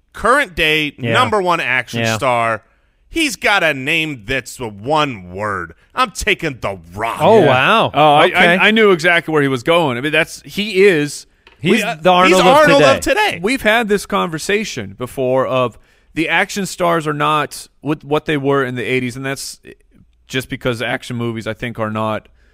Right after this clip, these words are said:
Speaker 3: made, made in the same way. The, the, the appetite for action movies is different now. But The Rock is a bona fide action star.
Speaker 1: Yeah,
Speaker 3: And
Speaker 1: oh,
Speaker 3: we,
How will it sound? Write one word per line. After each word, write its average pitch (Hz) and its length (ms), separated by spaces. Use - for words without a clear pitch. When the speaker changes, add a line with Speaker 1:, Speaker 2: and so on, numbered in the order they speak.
Speaker 3:
made, 127 520
made 135 240
in 123 80
the 113 80
same 123 320
way. 113 320
The, 107 120
the, 101 320
the 104 500
appetite 120 560
for - 180
action 113 320
movies 107 240
is 98 120
different 123 360
now. 98 300
But - 160
The 143 100
Rock 170 440
is 151 280
a 131 100
bona 143 380
fide 120 440
action 117 440
star. - 400
Speaker 1:
Yeah, - 100
Speaker 3:
And 180 100
Speaker 1:
oh, 269 40
Speaker 3:
we, 175 100